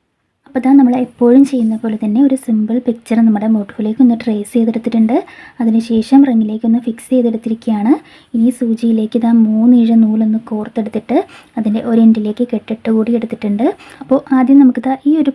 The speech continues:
ഭാഗത്ത് നിന്നും നമ്മുടെ ബ്ലാങ്കറ്റ് സ്റ്റിച്ച് ഒന്ന് സ്റ്റാർട്ട് ചെയ്യാം. ദാ ഈ ഒരു പോയിന്റിൽ കൂടി സൂചി മുകളിലേക്ക് എടുക്കുന്നുണ്ട്. അതിനുശേഷം ദാ നമ്മൾ പറഞ്ഞു, നമ്മൾ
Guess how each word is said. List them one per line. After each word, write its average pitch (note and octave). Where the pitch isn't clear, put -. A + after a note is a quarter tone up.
ഭാഗത്ത് A#3
നിന്നും G#3+
നമ്മുടെ A3+
ബ്ലാങ്കറ്റ് G#3
സ്റ്റിച്ച് A3+
ഒന്ന് A3
സ്റ്റാർട്ട് G#3
ചെയ്യാം. A3
ദാ B3
ഈ -
ഒരു A#3+
പോയിന്റിൽ G#3
കൂടി A3+
സൂചി A3
മുകളിലേക്ക് G#3+
എടുക്കുന്നുണ്ട്. G#3+
അതിനുശേഷം A3
ദാ A#3+
നമ്മൾ A#3+
പറഞ്ഞു, A3
നമ്മൾ G#3+